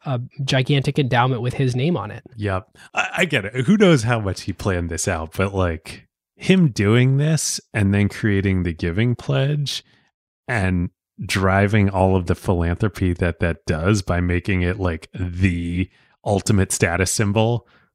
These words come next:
Speaker 2: to give your money away.
Speaker 1: Should have called it the Buffett Giving Pledge.
Speaker 2: Totally. Like, that's, you know, gonna go down in history as, like, the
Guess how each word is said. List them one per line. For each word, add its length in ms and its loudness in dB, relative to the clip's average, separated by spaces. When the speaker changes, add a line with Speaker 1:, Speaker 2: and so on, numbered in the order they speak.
Speaker 2:
to 80 0
give 260 0
your 100 4
money 260 4
away. 540 4
Speaker 1:
Should 200 -2
have 80 -2
called 240 0
it 80 -2
the 80 0
Buffett 380 -4
Giving 260 -4
Pledge. 280 -8
Speaker 2:
Totally. 920 2
Like, 460 -2
that's, 440 -2
you 160 0
know, 200 2
gonna 200 2
go 140 2
down 260 0
in 80 0
history 480 0
as, 200 -2
like, 380 -4
the 440 0